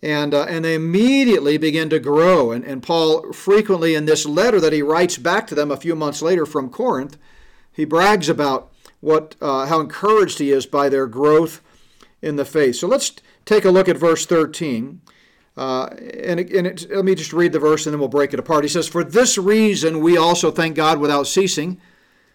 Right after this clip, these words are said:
because when you received the word of God, which you heard from us, you welcomed it,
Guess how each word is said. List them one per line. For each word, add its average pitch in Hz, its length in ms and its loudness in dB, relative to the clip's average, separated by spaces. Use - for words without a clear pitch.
because 196 260 0
when 247 220 2
you 277 180 2
received 240 400 2
the 196 120 6
word 196 180 6
of 156 120 0
God, 160 400 0
which 151 260 -2
you 139 100 0
heard 180 240 0
from 123 180 -6
us, 127 260 -8
you 165 140 -2
welcomed 160 760 0
it, 95 240 -14